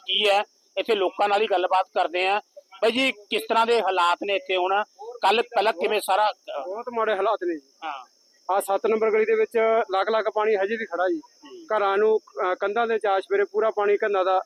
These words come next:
Speaker 2: ਕੰਧਾਂ ਦਾ, ਕਮਰਿਆਂ ਦਾ ਡਿੱਗਣ ਦਾ ਪੂਰਾ ਡਰ ਹੈ ਜੀ।
Speaker 1: ਹੂੰ।
Speaker 2: ਤੇ ਇੱਕ ਮਸ਼ੀਨ ਹੀ ਉਹ ਲਾਈ ਆ ਵਿਹੜੇ ਥਾਂ 'ਚ, ਸਾਹਮਣੇ ਵੀ ਇੱਧਰ ਪ੍ਰਸ਼ਾਸਨ ਵਾਲੇ ਆਉਣਗੇ। ਤੇ ਜਿਹੜੀਆਂ ਗਲੀਆਂ ਵਿੱਚ ਆ, ਕਿਸੇ ਦੇ ਨਹੀਂ ਲਾਇਆ ਜੀ। ਤੇ ਉਹ ਆਪਣਾ, ਉਹਨਾਂ ਨੂੰ ਕਿਹਾ ਸੀ, ਦੋ ਮਸ਼ੀਨਾਂ ਵਿਹਲੀਆਂ ਖੜੀਆਂ ਨੇ,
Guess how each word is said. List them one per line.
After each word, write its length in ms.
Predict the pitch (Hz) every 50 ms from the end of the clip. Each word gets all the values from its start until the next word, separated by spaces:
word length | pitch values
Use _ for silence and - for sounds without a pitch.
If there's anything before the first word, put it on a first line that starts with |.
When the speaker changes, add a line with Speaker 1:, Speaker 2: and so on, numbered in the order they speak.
| _ _ _ _ _ _
Speaker 2:
ਕੰਧਾਂ 260 | - 190 180 190 226 214
ਦਾ, 120 | 220 214
ਕਮਰਿਆਂ 360 | 190 _ 208 196 196 196 202
ਦਾ 80 | 196 202
ਡਿੱਗਣ 280 | 170 190 202 226 226
ਦਾ 100 | 220 220
ਪੂਰਾ 240 | 196 - 202 208 220
ਡਰ 160 | 196 190 175
ਹੈ 80 | 165 151
ਜੀ। 160 | 135 131 127 - _ _
Speaker 1:
ਹੂੰ। 180 | 147 135 - 339 - _ _ _ _ _ _ _ _
Speaker 2:
ਤੇ 340 | 185 185 196 196 202 202 190 - - _ 220
ਇੱਕ 180 | 208 - -
ਮਸ਼ੀਨ 360 | 254 247 220 - 233 233 233
ਹੀ 60 | 240 240
ਉਹ 140 | 240 240
ਲਾਈ 240 | 226 208 190 185 196
ਆ 60 | 202 196
ਵਿਹੜੇ 220 | 185 202 202 233 214
ਥਾਂ 160 | 196 202 196
'ਚ, 40 | 190
ਸਾਹਮਣੇ 520 | 196 196 196 - 185 190 214 226 220 202 - _ _ _ _ _ _ -
ਵੀ 60 | 185
ਇੱਧਰ 160 | 190 208 226
ਪ੍ਰਸ਼ਾਸਨ 420 | 190 196 180 190 196 190 - 180
ਵਾਲੇ 140 | 190 185 185
ਆਉਣਗੇ। 280 | 185 190 208 214 202 190 - _ - _ _ 370 349 330 - -
ਤੇ 200 | 196 196 202 202
ਜਿਹੜੀਆਂ 240 | 175 196 202 240 226 214
ਗਲੀਆਂ 300 | 190 180 180 196 208 208
ਵਿੱਚ 220 | 208 208 - -
ਆ, 160 | 214 214 214
ਕਿਸੇ 260 | 202 - 214 - 220 226
ਦੇ 80 | 214
ਨਹੀਂ 120 | 220 202 170
ਲਾਇਆ 200 | 165 160 156 151
ਜੀ। 140 | 147 147 302 _ _ _ - - - - - _ _ _ _ _
ਤੇ 440 | 190 190 196 196 202 202 202 208 208 _ _ _ - - - _ _ _ _ _ _ -
ਉਹ 120 | 214 226
ਆਪਣਾ, 280 | 240 226 202 226 226 226 - _ _ _ _ _ _ _ _ _ -
ਉਹਨਾਂ 180 | 190 196 226
ਨੂੰ 80 | 233 240
ਕਿਹਾ 260 | 233 220 196 196 208
ਸੀ, 140 | 196 226 226
ਦੋ 180 | - 202 196 202
ਮਸ਼ੀਨਾਂ 320 | 202 202 196 202 220 214
ਵਿਹਲੀਆਂ 280 | 185 196 196 247 240 196
ਖੜੀਆਂ 240 | 190 185 202 226
ਨੇ, 60 | 214